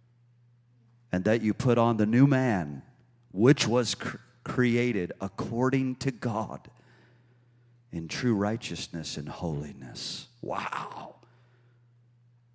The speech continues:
"Be renewed in the spirit of your mind." Be renewed in the spirit of your mind, that you put on the new man, which was created according to God in righteousness and holiness.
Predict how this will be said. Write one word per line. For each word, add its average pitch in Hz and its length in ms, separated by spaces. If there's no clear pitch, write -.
"Be 127 120
renewed 123 440
in 160 100
the 127 80
spirit 147 360
of 135 80
your 135 100
mind." 139 560
Be 127 120
renewed 131 600
in 143 140
the 139 40
spirit 143 320
of 139 80
your 143 100
mind, 139 460
that 120 160
you 117 100
put 160 360
on 151 180
the 120 120
new 147 440
man, 87 380
which 101 180
was 95 120
created 104 420
according 120 500
to 131 60
God 104 420
in 82 140
righteousness 107 1080
and 78 120
holiness. 69 960